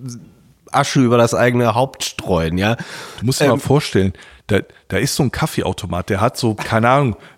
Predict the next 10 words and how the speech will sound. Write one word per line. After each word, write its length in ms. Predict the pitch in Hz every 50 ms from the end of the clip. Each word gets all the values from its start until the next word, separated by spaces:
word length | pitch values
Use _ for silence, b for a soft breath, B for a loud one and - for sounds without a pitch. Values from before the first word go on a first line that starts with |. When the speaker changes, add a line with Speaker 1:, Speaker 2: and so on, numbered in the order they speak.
| B
Speaker 2:
wie 120 | - 117 120
viel 200 | - - 139 127
Kilowattstunden 880 | - - 139 139 147 135 127 123 - - - - 135 131 143 143 131
pro 320 | - - - 120 117 120 120
Monat 540 | 117 117 120 127 139 139 131 131 127 -
an 340 | - 120 113 117 120 120 113
Verbrauch, 680 | - - 123 104 90 - 104 110 131 151 160 127 92
weiß 280 | - 104 107 127 139 139
ich 180 | 147 139 - -
nicht. 260 | 165 190 196 -